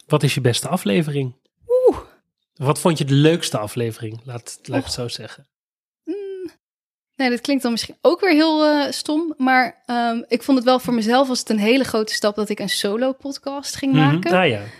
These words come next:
Speaker 2: Dat vond ik gewoon, eh, nou, dat was denk ik ook een eerste moment dat ik mezelf ook een beetje iets meer kwetsbaar dan opstelde en mijn eigen verhaal ging vertellen.
Speaker 1: Ja.
Speaker 2: Ehm, dus dat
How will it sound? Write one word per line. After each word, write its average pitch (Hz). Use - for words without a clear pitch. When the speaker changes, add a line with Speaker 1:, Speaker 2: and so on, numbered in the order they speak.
Speaker 2:
Dat 262
vond 269
ik 254
gewoon, 233
eh, 226
nou, 247
dat 214
was 202
denk 208
ik 214
ook 208
een 214
eerste 202
moment 208
dat 196
ik 190
mezelf 190
ook -
een 233
beetje 226
iets 220
meer 220
kwetsbaar 214
dan 208
opstelde 208
en 202
mijn 208
eigen 233
verhaal 254
ging 254
vertellen. 285
Speaker 1:
Ja. 214
Speaker 2:
Ehm, 202
dus 208
dat -